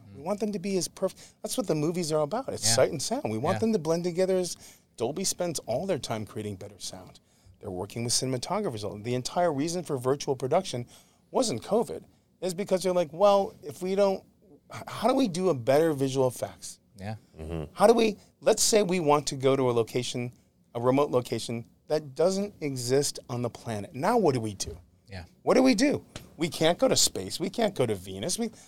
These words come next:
Speaker 2: we have to create it in the art department world, which they're incredible at doing. They can create the most incredible visuals. And now we're gonna, now we've been able to adjust the acoustics so it sounds better.
Speaker 1: Yeah, that's
Speaker 2: And
Speaker 1: awesome.
Speaker 2: eventually one day those two will blend.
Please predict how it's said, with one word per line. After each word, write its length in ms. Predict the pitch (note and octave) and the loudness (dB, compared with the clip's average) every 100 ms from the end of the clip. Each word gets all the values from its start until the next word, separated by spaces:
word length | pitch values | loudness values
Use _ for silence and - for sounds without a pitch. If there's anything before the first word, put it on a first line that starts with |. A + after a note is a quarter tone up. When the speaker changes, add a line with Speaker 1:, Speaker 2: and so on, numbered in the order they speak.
| _ _ | _ _
Speaker 2:
we 120 | C#3+ | 0
have 240 | D3 F#3 - | 4 4 2
to 80 | C#3 | -6
create 340 | - C#3 D3+ | -2 0 0
it 100 | F3+ | -2
in 160 | C#3 A#2+ | -2 -4
the 120 | A#2+ A2+ | -2 0
art 260 | A#2 - | 0 0
department 500 | - - A2 G#2+ G#2 | -12 -10 -10 -10 -16
world, 280 | F#2 G#2 - _ _ _ _ D3+ | -20 -20 -20 _ _ _ _ -4
which 240 | D#3+ - | 0 4
they're 180 | D#3+ D3+ | 6 6
incredible 520 | C#3+ - D3 C#3 B2+ | 4 2 2 4 0
at 80 | A#2 | -2
doing. 180 | F#3 A2 | -2 -2
They 80 | G#2 | -4
can 140 | A2+ | -4
create 180 | B2 B2 | -4 -4
the 60 | B2 | -2
most 240 | B2 - | -4 -4
incredible 580 | A2+ - - G#3+ E3+ D3 | -10 -10 0 2 2 0
visuals. 420 | G3+ F3 A2 - - - - - - | -2 -2 -6 -10 -14 -18 -18 -20 -8
And 120 | B2 | -2
now 200 | B2+ C#3+ | 2 4
we're 100 | E3 | 2
gonna, 200 | E3 C3+ | 0 -2
now 240 | B2+ B2 C3+ | 0 2 2
we've 100 | A#2+ | 2
been 120 | A#2 | 0
able 220 | A#2 A#2 | 0 0
to 220 | G#2 A#2 G#2 - _ _ | -2 -4 -6 -12 _ _
adjust 440 | A2+ G#2+ A#2+ - | -6 0 2 0
the 60 | A2 | -4
acoustics 480 | F#2+ A3 A3+ A2 - | -6 -4 -4 -4 -4
so 160 | A2 A2 | -6 -6
it 100 | - | -8
sounds 220 | G#2+ G2 | -8 -6
better. 240 | G#2+ A2+ | -4 -6
Speaker 1:
Yeah, 60 | - | -8
that's 180 | G2 - | -20 -6
Speaker 2:
And 80 | D3 | 0
Speaker 1:
awesome. 40 | D3+ | 4
Speaker 2:
eventually 320 | E3+ G#3+ G3 C3+ | 4 4 0 2
one 220 | D3+ E3+ | 2 2
day 160 | F3+ F#3 - - A#2+ | 0 0 -4 -16 -2
those 200 | C#3+ E3 | 0 0
two 140 | - E3+ | -2 -4
will 120 | E3 | -4
blend. 520 | B2+ C3+ C3+ F2 - | -2 -4 -4 -6 -14